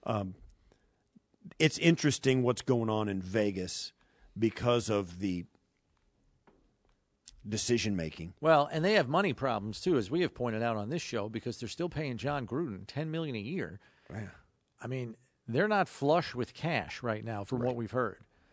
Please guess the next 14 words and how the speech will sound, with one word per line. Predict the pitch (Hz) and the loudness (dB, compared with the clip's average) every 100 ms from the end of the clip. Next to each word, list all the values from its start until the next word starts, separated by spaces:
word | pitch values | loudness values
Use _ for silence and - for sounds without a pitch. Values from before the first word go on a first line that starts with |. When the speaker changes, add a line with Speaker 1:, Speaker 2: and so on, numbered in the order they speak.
| _ _ _ | _ _ _
Speaker 1:
Right. | 175 214 - _ _ - | 4 4 2 _ _ -4
Speaker 2:
'Cause | 123 | -2
they're | 135 | 0
paying | 151 175 | 2 2
a | 139 | 4
whole | 147 170 | 4 4
staff, | - 175 190 135 - - _ _ _ _ _ _ _ _ _ _ _ - _ | 2 2 4 4 2 -8 _ _ _ _ _ _ _ _ _ _ _ -20 _
you | 165 | -2
know, | 147 117 131 - - - | 0 0 -2 -6 -10 0
that | 143 | 6
isn't | 180 170 | 6 6
working | 147 233 320 - | 8 8 8 0
right | 98 95 | -2 -10
now, | 196 - | -12 -14